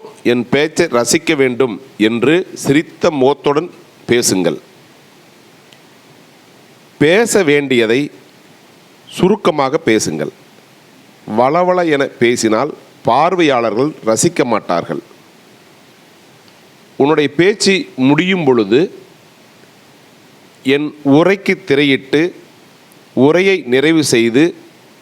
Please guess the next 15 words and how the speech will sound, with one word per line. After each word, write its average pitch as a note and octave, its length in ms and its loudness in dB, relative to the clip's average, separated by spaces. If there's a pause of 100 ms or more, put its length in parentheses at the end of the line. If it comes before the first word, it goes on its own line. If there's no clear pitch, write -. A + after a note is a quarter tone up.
(400)
உங்களிடமிருந்து D#3+ 1000 0
விடைபெற்றுக் C#3+ 680 -2
கொள்கின்றேன், A#2+ 540 0 (200)
நன்றி, D3 720 -2
வணக்கம்" B2+ 540 -4 (640)
என C3 240 0
முடிக்க C#3 440 -2
வேண்டும். F#2 340 -4 (1800)
அது D3+ 200 0
மிக C#3 360 0
அருமையாக C3+ 640 -2 (260)
இருக்கும். G2+ 380 0 (1900)
குரல் G3+ 340 2
வளம் E3+ 380 0 (580)
முக்கியம். C#3 580 0